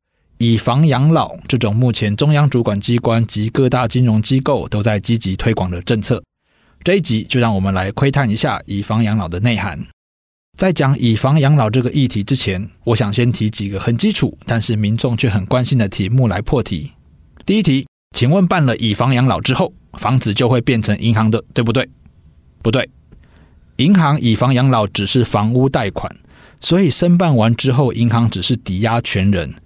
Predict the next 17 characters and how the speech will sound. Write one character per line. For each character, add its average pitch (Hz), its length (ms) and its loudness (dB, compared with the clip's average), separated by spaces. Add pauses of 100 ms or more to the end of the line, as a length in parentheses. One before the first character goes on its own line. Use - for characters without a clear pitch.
(120)
不 131 140 2
是 156 200 2
所 127 220 2
有 113 140 2
权 101 240 0
人。 85 120 -2 (1120)
第 151 120 2
二 151 80 4
题， 117 320 0 (380)
请 131 160 0
问 185 140 4
办 180 200 2
了 131 160 2
以 117 180 2
房 139 240 2
养 131 180 2
老， 139 200 0